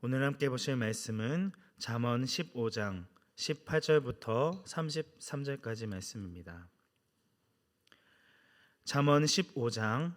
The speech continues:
십팔 절부터 삼십삼 절까지 말씀 한 절씩 교독하겠습니다.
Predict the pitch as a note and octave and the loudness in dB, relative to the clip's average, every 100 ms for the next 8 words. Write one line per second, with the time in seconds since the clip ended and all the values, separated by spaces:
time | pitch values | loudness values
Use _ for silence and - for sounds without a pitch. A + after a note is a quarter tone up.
0 | - - D#3 - D#3+ D#3+ D#3 B2 - B2+ | -8 -8 -8 -2 2 6 6 4 0 2
1 | B2+ B2 D3 C#3 D3 - D3 D3+ D3 B2 | 2 2 0 0 -2 -2 2 2 2 -2
2 | A2+ A2 G2+ G2 - G#2+ C#3 E3+ - _ | -2 -2 -2 -4 -4 -4 -4 -6 -10 _
3 | _ _ - C3 B2 A#2+ - B2 B2 - | _ _ -6 -2 0 -2 -2 -4 -2 -2
4 | A2 A#2 - G#2+ G#2+ - F#2 F2+ F2+ F2 | -2 -2 -4 -4 -6 -8 -8 -8 -10 -12